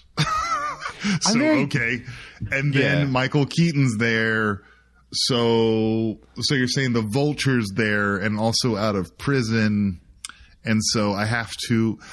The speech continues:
Speaker 1: also look up. Here's the thing is I was, I look, I went to the I M D B page and, um, in the top four listed in the credits is, uh, is J. Jonah Jameson, played by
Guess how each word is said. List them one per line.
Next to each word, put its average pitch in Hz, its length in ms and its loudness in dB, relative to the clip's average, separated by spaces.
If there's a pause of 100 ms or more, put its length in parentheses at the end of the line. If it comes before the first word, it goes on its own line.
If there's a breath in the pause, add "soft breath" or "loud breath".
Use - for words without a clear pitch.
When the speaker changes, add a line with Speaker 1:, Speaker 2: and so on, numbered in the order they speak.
Speaker 1:
also 151 580 0
look 151 200 0
up. 160 260 0 (240 loud breath)
Here's 165 240 2
the 135 80 0
thing 131 260 0
is 110 120 0
I 113 160 2 (380)
was, 120 180 2 (840)
I 123 60 -2
look, 135 420 0
I 117 60 -2
went 123 340 2
to 139 80 2
the 120 120 0
I 110 220 0
M 104 180 2
D 101 180 2
B 190 220 2
page 104 580 0 (340)
and, 107 560 2 (300)
um, 98 460 2
in 107 160 4
the 107 80 2
top 110 320 -4
four 110 180 2
listed 104 320 0
in 98 80 0
the 92 80 0
credits - 640 -2 (720 soft breath)
is, 92 380 -2
uh, 87 460 0
is 95 140 0
J. 95 280 0
Jonah 98 300 0
Jameson, 87 720 -2 (120)
played 92 320 -2
by 104 440 0